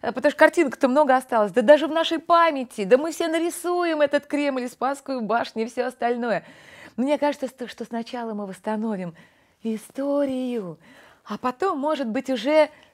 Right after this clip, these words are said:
применяя технологии, начнем строить. Кто? Кто дом кино?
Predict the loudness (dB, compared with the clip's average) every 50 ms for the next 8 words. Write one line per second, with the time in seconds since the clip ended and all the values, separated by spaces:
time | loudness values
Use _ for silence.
0 | _ -4 -2 -2 -2 -2 -4 -6 -6 -6 -6 -4 -4 -4 -6 -8 -8 -8 -8 -8
1 | -8 -4 -2 2 2 4 4 4 4 4 2 0 0 -2 0 -2 -2 -4 -8 -18
2 | -10 -6 -4 -4 -4 -4 -2 -2 0 0 -2 -4 -4 -2 0 0 0 -2 -2 -6
3 | -2 4 6 6 6 6 4 0 _ _ _ _ -2 2 4 6 8 10 8 8
4 | 8 4 0 4 4 6 6 6 6 8 10 10 10 10 8